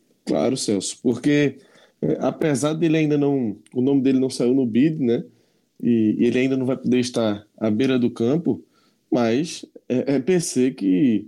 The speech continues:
certamente vai estar interferindo, é, na escalação dessa equipe, né? Adriano Teixeira vai ficar ali, mas é, é impossível que o P C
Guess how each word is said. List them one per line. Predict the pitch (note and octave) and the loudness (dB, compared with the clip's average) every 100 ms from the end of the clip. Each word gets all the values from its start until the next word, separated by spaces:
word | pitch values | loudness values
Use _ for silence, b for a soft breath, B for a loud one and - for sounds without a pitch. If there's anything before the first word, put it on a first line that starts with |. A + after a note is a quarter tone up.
| B B _ | B B _
certamente | C3+ B2 B2+ A2 A#2 C3+ | -6 -2 0 0 0 0
vai | C#3 | -2
estar | - C#3 | 0 -2
interferindo, | C3 D#3 D3+ F#3 B2 A2 A2+ C3+ b b b b - | 0 -2 0 0 0 0 -2 -6 b b b b -8
é, | F#2+ F#2 | -4 -2
na | G#2+ | -2
escalação | G#2+ D3 D3 E3+ - A2+ G#2+ B2+ - b b _ | -2 -2 0 0 -2 -2 0 -2 -8 b b _
dessa | G#2+ A2+ F3+ | -4 0 -2
equipe, | E3+ A#2 A2+ | 0 -2 0
né? | F#2+ | -2
Adriano | G2 G#2 A#2+ | 0 0 -2
Teixeira | B2 A#2 A#2+ A2 | -2 -2 0 0
vai | G#2+ | -2
ficar | B2+ A#2+ A2 A2+ | -2 -2 0 0
ali, | A2 A2+ - B B _ | 2 0 -2 B B _
mas | G#2+ G#2+ G#2 | 0 0 -2
é, | A#2 A2+ F#2+ | -2 -2 -2
é | A#2+ | 0
impossível | B2 B2 G3 - D3 D3 D#3+ | -2 0 -2 0 0 0 0
que | D#3+ | -2
o | D3 | -2
P | E3 | 0
C | D3 C3 B2 B2+ | 0 0 0 0